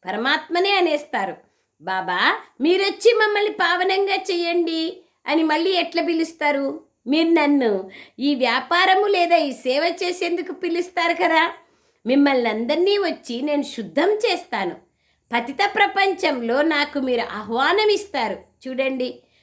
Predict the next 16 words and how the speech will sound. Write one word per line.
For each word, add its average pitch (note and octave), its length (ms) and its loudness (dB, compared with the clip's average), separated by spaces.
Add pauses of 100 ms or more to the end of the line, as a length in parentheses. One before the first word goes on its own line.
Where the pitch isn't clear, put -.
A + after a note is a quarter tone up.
(140)
బాబా, F#3 360 0 (440)
మేం E4 220 4
పతితలం E4 640 0
అయిపోయినాం. E4+ 580 0 (440)
బాబా C#4 320 2
అయితే F#4 360 0
పావన A#3+ 460 -2
ప్రపంచాన్ని C#4+ 840 -4
చూడనే B3 480 0
చూడరు. D#4 480 0 (560)
పతిత B3 300 -2 (140)
ప్రపంచంలోనే F#4+ 1000 2
మీ G4+ 220 2
సేవ C4 300 -2 (120)
చేసేందుకు F4 640 -2
వస్తారు. G3 460 -4